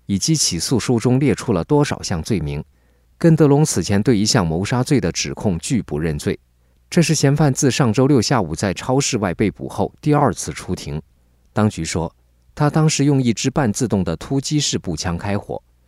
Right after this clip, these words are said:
枪手精心策划了这次暴行，目的是尽可能多地杀害黑人。根德隆落网后，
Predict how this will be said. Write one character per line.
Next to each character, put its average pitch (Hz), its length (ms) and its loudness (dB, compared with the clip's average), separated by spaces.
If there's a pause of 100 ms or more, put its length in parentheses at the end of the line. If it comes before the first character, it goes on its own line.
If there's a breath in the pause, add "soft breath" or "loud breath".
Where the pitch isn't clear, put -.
(240)
枪 170 200 2
手 117 200 4
精 147 200 2
心 143 220 0
策 143 180 0
划 92 200 -2
了 76 120 -6
这 92 160 -4
次 - 140 -8
暴 87 200 -4
行， 76 300 -6 (260)
目 165 140 2
的 131 140 2
是 120 160 0
尽 139 220 0
可 78 180 -6
能 82 160 -4
多 120 180 0
地 90 160 -4
杀 87 200 -6
害 87 200 -6
黑 107 220 0
人。 64 260 -4 (540)
根 165 180 6
德 156 100 6
隆 135 200 6
落 131 140 4
网 80 180 -4
后， - 260 -4